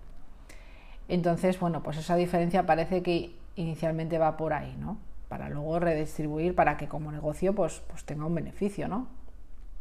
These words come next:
Eh, como hablaba, el banco, pues, capta dinero para prestarlo, ¿no?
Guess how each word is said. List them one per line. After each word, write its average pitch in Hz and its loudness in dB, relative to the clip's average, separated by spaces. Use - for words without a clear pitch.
Eh, 185 4
como 185 8
hablaba, 220 8
el 170 4
banco, 190 2
pues, 170 0
capta 170 2
dinero 170 6
para 170 4
prestarlo, 147 0
¿no? 202 2